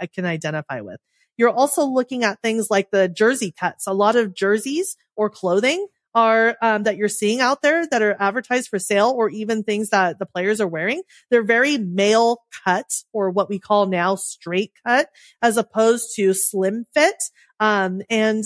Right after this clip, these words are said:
when we're saying slim fit, that's generally reserved for more of the feminine type of body and shape, right? And so when you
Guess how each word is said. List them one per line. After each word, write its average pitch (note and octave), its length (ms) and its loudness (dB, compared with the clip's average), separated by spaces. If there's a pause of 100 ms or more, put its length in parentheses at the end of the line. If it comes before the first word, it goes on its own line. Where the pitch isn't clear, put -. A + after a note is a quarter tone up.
when A3 160 -2
we're A3 60 2
saying G#3+ 260 0
slim F4+ 220 -4 (100)
fit, G#3 260 2
that's A3 260 0
generally A3 500 0
reserved G3+ 580 0
for G#3+ 140 0
more F3+ 260 0
of F#3 140 0
the F#3 140 0 (120)
feminine F#3+ 460 0
type E3+ 220 -6
of E3+ 140 -8
body G3 560 -2 (300)
and G3 180 -2
shape, F#4+ 460 0
right? F#3 340 0
And A#3+ 140 -2
so - 140 -2
when C4+ 160 -2
you B3+ 140 -2